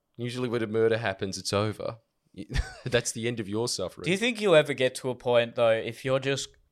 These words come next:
Speaker 2: destroying so many people online that people will just think, "Oh, Friendly Jordy's destroyed another person"? The venom in it will decrease?
Speaker 1: Yeah, well, that's Ben Shapiro's life, isn't it?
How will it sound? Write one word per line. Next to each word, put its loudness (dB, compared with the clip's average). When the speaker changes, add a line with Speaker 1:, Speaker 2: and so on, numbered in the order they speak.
Speaker 2:
destroying -2
so 2
many -2
people -6
online -2
that -2
people -4
will -6
just -12
think, -6
"Oh, 6
Friendly -8
Jordy's -8
destroyed -8
another -10
person"? -6
The 0
venom 4
in 0
it 0
will -2
decrease? -2
Speaker 1:
Yeah, -8
well, -6
that's -6
Ben -2
Shapiro's -6
life, -6
isn't -8
it? -14